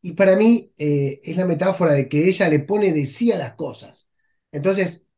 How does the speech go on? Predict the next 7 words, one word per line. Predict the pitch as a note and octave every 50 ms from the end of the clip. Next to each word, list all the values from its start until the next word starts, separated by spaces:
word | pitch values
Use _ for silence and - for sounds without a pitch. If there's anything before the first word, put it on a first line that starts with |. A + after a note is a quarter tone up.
| _ _ -
de | B2+ C3
alguna | D3 E3+ G3 G3 F#3+
manera, | G3+ G#3+ A3 G#3 G3+ G#3 - - _ _
las | - C#3 C#3 C3+ - -
cosas | C4+ A#3 F3+ - - C3 A#2+ - - - _ _ _ _ _ _ _ -
quedan | C4+ C4+ A3 G3 E3+ E3+ E3+
impregnadas | E3+ E3 D3 - D#3 D3 C#3+ C#3 C#3+ D3+ F3 F3+ D#3+ C#3 B2+ A#2+ A#2+ A#2 A2 - - - _